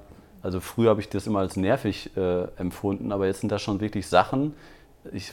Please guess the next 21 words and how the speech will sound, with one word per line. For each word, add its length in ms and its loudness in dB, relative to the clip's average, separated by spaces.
w-, 140 -8
würd 140 -2
mal 80 2
behaupten, 320 2
dass 120 -6
die 140 -2
Hälfte 320 2
der 140 4
Sachen 480 0
interessieren 480 2
mich 200 0
wirklich 520 2
und 200 -2
würde 140 0
ich 140 -4
mir 100 2
auch 80 2
sehr, 240 2
sehr 160 4
gerne 240 2
kaufen. 560 0